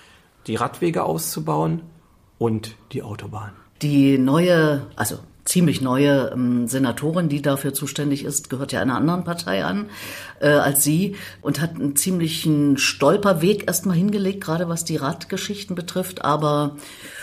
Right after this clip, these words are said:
Speaker 2: kann man das, was sie da jetzt macht, unterstützen oder wie sehen Sie es?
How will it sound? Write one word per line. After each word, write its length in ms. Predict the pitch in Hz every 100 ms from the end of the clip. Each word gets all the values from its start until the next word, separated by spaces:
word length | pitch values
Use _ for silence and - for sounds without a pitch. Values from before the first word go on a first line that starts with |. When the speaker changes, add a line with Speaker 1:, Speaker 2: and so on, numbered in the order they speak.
| - - -
Speaker 2:
kann 200 | 156 175
man 180 | 175
das, 240 | 160 202 190
was 140 | 180
sie 100 | 175
da 140 | 160 160
jetzt 340 | 147 202 -
macht, 320 | 233 247 -
unterstützen 840 | - 190 170 - 262 262 - 311 311
oder 500 | - 185 185 180 175 160
wie 360 | 170 170 165 156
sehen 240 | 147 120
Sie 140 | 110
es? 260 | 110 - -